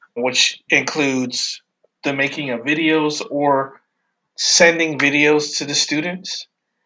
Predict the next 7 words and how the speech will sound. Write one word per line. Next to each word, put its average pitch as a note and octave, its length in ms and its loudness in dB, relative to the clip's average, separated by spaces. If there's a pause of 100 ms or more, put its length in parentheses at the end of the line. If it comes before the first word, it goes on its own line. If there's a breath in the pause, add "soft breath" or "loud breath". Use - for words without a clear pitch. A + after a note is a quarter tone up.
(140)
and B2 240 0
then B2 480 4 (240)
asking C#3+ 540 4
them B2+ 360 2
to A#2+ 640 -2 (320)
record D#3 600 2
themselves A#2 760 2